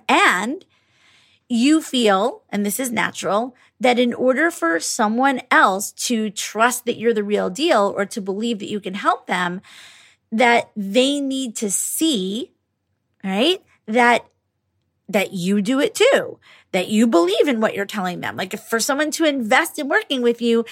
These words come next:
they probably do need to see that you know what you're talking about because you've,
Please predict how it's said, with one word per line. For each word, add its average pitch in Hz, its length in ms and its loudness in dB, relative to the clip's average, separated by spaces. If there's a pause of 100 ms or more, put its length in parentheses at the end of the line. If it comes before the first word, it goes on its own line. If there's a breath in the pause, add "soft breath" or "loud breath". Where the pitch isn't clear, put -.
(300 loud breath)
they 262 220 4
probably 247 640 2
do 254 240 -2
need 247 260 -4
to 220 120 -8
see 226 600 -2 (440 soft breath)
that 233 480 2 (680)
you 202 400 2
know 254 160 4
what 269 160 6
you're 254 100 -6
talking 370 300 0
about 330 340 4
because 240 680 2
you've, 220 420 -2